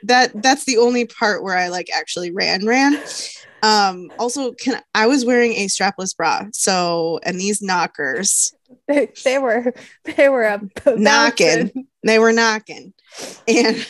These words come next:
Speaker 1: <laughs> I get there and I was like, Oh my God, uh, the name of the flight is still up, and it looks like a m-, bunch of people are in line. Like, "We made it!" <laughs> And Nikki rolls up, and I was like, "We made it!" <laughs> And then we made a TikTok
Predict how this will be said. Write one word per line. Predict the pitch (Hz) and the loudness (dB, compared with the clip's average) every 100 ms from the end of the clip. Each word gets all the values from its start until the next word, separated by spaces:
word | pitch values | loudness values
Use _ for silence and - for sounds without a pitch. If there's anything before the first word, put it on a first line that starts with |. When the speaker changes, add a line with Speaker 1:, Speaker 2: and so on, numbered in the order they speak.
| 247 | -8
Speaker 1:
<laughs> | - - | -8 -2
I | 214 247 | 0 2
get | 233 262 | 0 0
there | 226 208 | -2 -4
and | 208 | -4
I | |
was | 190 196 | -8 -10
like, | 170 | -2
Oh | 392 427 | 2 4
my | 440 | 4
God, | 403 269 - _ _ _ | 4 2 -2 _ _ _
uh, | 269 269 | -2 -2
the | 294 | -2
name | 294 349 349 | -2 -2 -4
of | 359 | -4
the | 359 277 | -4 -4
flight | 339 320 | -4 -2
is | 302 - | -2 -4
still | - 311 | -2 0
up, | 269 277 | 0 0
and | 262 | -4
it | 254 | -4
looks | 269 | -6
like | 285 | -2
a | 240 | 0
m-, | 226 269 311 320 320 | 4 4 4 2 0
bunch | 440 427 427 | 2 2 4
of | 453 | 4
people | 440 440 440 | 6 4 6
are | 403 392 | 4 4
in | 403 | 2
line. | 339 427 427 403 370 | 2 0 0 -2 -4
Like, | 302 294 - - 262 | -4 -6 -8 -16 -2
"We | 392 | 4
made | 440 440 440 494 494 480 466 392 359 330 320 - | 6 6 6 6 6 6 6 6 4 2 -2 -4
it!" | - | -6
<laughs> | - 740 - _ 622 | -10 -18 -20 _ -4
And | 494 | 0
Nikki | 453 480 453 453 - 330 | -2 0 -2 -2 -8 -4
rolls | 277 294 302 | 2 4 4
up, | 294 269 | 2 2
and | |
I | 285 | 2
was | 285 | 2
like, | 339 392 | 0 0
"We | 698 719 | -2 4
made | 784 784 719 679 679 659 622 - - - - - - | 6 8 8 6 4 2 -2 -6 -16 -20 -12 -8 -8
it!" | _ - - - | _ -20 -20 -12
<laughs> | - | -2
And | 277 | 0
then | 302 | 0
we | 311 | 0
made | 302 285 | -2 -2
a | |
TikTok | 254 370 349 - 202 175 | -4 -6 -6 -4 -4 -4